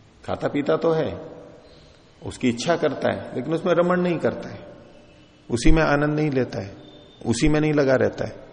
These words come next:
नहीं तो कईयों का जीवन ऐसा ही चलता रहता है, वो बस खाने और पीने की ही बातें चलती हैं दिन भर। घर पर भी, घर की बता रहा हूं खासतौर से, सुबह प्रातराश के लिए होगा, सुबह उठते ही कि भाई आज क्या बनाना है, क्या खाना है, उस,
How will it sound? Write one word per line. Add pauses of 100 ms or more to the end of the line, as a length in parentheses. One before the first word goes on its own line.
(1000)
नहीं
तो
कईयों
का
जीवन
ऐसा
ही
चलता
रहता
है,
वो
बस
खाने
और
पीने
की
ही
बातें
चलती
हैं (460)
दिन
भर। (1000)
घर
पर
भी, (300)
घर
की
बता
रहा
हूं
खासतौर
से, (840)
सुबह
प्रातराश
के
लिए
होगा,
सुबह
उठते
ही
कि
भाई
आज
क्या
बनाना
है,
क्या
खाना
है,
उस,